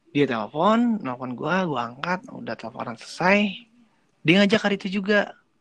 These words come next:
Gue bangun tidur, belum cuci muka, belum apa. "Oh iya, ya, ya udah, Dok, iya siap, siap, siap." Gue siapin, gue preparein.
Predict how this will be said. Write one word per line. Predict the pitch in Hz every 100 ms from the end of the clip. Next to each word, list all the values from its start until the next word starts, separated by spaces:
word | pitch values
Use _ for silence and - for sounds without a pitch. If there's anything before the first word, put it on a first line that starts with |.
| _ _ _
Gue | - 202
bangun | 247 233 233
tidur, | 254 233 190 277 233 156
belum | 139 147 190 202
cuci | 190 202
muka, | 202 196
belum | 190 196
apa. | 196 190 240 208 _ _ _ _ _ _ _ _ _
"Oh | -
iya, | 240 214 208
ya, | 220 233 214
ya | 202
udah, | 208 262
Dok, | 294 -
iya | 220
siap, | 226 233 220
siap, | - 208
siap." | 175 202 -
Gue | _
siapin, | - 135 - 190
gue | 156
preparein. | - 135 147 185